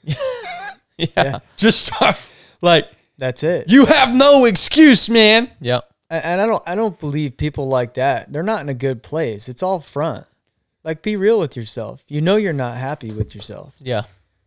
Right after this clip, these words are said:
Speaker 3: So to wear that shirt with some kind of pride to me is like,
Speaker 2: Yeah. Oh, yeah,
Speaker 3: who
Speaker 2: she
Speaker 3: you
Speaker 2: was proud
Speaker 3: fool-,
Speaker 2: of it.
Speaker 3: who you fooling? No, there's no way.
Speaker 2: <laughs>
Speaker 3: There's no way you can be happy about yourself like that.
Speaker 2: Yeah.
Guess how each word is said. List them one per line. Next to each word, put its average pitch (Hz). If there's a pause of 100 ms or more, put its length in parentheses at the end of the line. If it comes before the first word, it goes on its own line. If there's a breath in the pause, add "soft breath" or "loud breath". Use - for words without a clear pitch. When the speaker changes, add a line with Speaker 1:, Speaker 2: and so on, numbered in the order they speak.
(160)
Speaker 3:
So 147
to 156
wear 156
that 156
shirt 165 (460)
with 139
some 143
kind 147
of 113 (320)
pride 147
to 170
me 185
is 165
like, 113 (100)
Speaker 2:
Yeah. 190
Oh, 165
yeah, 214
Speaker 3:
who 220
Speaker 2:
she 254
Speaker 3:
you 277
Speaker 2:
was 294
proud 262
Speaker 3:
fool-, -
Speaker 2:
of 120
it. 165
Speaker 3:
who 190
you 233
fooling? 208
No, 233 (160)
there's 208
no 233
way. 226 (240)
Speaker 2:
<laughs> 571
Speaker 3:
There's 160
no 208
way 214
you 170
can 165
be 151
happy 139
about 117
yourself 107
like 92
that. -
Speaker 2:
Yeah. 147